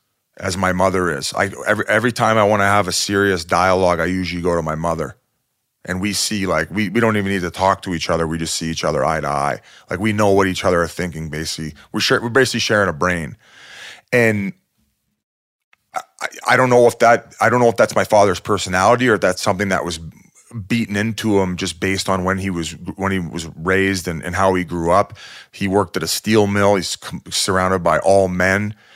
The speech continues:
Um, I'm assuming that they didn't have anything in place where if any guys were dealing with anything, with anything at work where they could go and talk to, where those safety nets are in place. So,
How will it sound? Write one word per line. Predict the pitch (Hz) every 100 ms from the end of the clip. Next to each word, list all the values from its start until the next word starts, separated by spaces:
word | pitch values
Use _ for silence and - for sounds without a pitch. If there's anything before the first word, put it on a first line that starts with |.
| - _ _
Um, | 95 90 80
I'm | - 95 90 85
assuming | 92 - - 123 107 98
that | 87 78
they | 95
didn't | 113 95
have | 92 87
anything | 90 85 95
in | 82
place | - 85 90 -
where | 87 85
if | 87
any | 90
guys | 85 87 92 87
were | 82
dealing | 78 92 95
with | 90
anything, | 90 87 - 87
with | 87
anything | 87 87 87
at | 76
work | 82 85 90 87 - - - -
where | 87
they | 87 95
could | 104 113
go | 113
and | 113
talk | 110 117 117 -
to, | 127 131 - - - -
where | 101
those | 101 101
safety | - 117 107 - 101
nets | 98 98 - -
are | 101 98 85 76 _
in | 90 82
place. | - 90 78 - - - - - - _
So, | - - 104 98 92